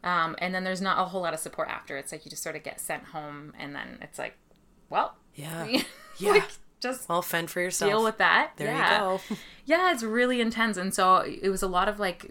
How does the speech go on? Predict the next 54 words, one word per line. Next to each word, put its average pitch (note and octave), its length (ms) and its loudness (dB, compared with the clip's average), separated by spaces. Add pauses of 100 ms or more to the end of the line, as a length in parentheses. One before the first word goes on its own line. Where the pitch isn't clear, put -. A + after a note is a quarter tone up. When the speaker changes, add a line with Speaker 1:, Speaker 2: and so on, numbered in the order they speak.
Speaker 1:
uh, F3 360 -6
my F3+ 160 -2
partner F3+ 260 0
and F#3+ 80 -2
I F#3 80 -2
both E3+ 340 -4
processing D#3 720 -6
a D#3 80 -8
lot C#3+ 160 -10
of C#3 60 -14
trauma C#3 320 -8
because D3+ 320 -8
him F#3 180 -4
feeling E3+ 260 -8
like, D#3 160 -6
"Oh, A3 120 2
I D#3+ 140 2
thought D3+ 340 -4
I - 20 -4
was D3+ 80 -8
gonna C#3+ 180 -10
lose C#3+ 280 -10
my C3 180 -12 (320)
life - 300 -14
partner," G#3 760 2
and D3 160 -8
Speaker 2:
Wow. D3+ 120 -6
Speaker 1:
then D3 300 -6 (420)
our D3+ 240 -2
baby E3 500 -6
was, - 300 -4
like, - 240 -6
sick, A3+ 500 4
and C#3 380 -6
then C#3 440 -8
we D3 120 -12
were, - 80 -14
you F3 140 -10
know, D3+ 260 -6
so - 180 -2
all E3+ 80 4
of F3+ 80 0
these E3 160 -6
things. F3 160 -8
So - 140 -8 (340)
he's - 640 -4 (100)
feeling G3+ 340 0
quite G3 220 -2
vulnerable, G3 460 0
and - 160 -2
I'm E3 180 -2
feeling F3 380 -6
quite F3 240 -2
vulnerable. F3 560 -2